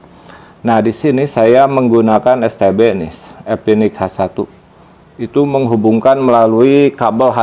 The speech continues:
D M I nih, yang ini. Ini kabel H D M I dihubungkan ke T V L E D yang itu ya. Nah, bagaimana untuk bisa menonton siaran yang satu lagi melalui T V tabung? Di sini kita cuma membutuhkan sebuah kabel lob out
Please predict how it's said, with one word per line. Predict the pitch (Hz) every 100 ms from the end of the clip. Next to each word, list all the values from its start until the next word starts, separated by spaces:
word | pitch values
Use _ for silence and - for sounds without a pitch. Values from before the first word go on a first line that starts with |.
| 113
D |
M | 87 107
I | 101 127
nih, | 110 95 -
yang | 101
ini. | 95 98 90 -
Ini | 110 131 135 -
kabel | 107 110
H | 107
D | 104
M | 95
I | 113 120
dihubungkan | 104 101 107 104 120 117
ke | 123 127 - - -
T | 113 113
V | 131 123 -
L | 110
E | 104
D | 101 110 - - _ -
yang | 95
itu | 90 - 95
ya. | 123 - - - - - - - -
Nah, | 101 98
bagaimana | 98 104 107 107 117 131
untuk | 131 131 139 - - _
bisa | 120 110 120
menonton | 113 113 113 113 131
siaran | 127 117 110 123 127 131 123 120
yang | 113
satu | 113 107 113
lagi | 110 107 123
melalui | 120 113 110 107 107
T |
V | 107 104
tabung? | - 98 113 135 143 - - - 110
Di | 104
sini | 160 139 127 -
kita | 120 131 135 -
cuma | 139 123 120 139
membutuhkan | - 131 127 120 117 107 - 135 143 143 147 -
sebuah | - 117 110 113 -
kabel | 107 101 120
lob | 117 113 123 123
out | - 127 156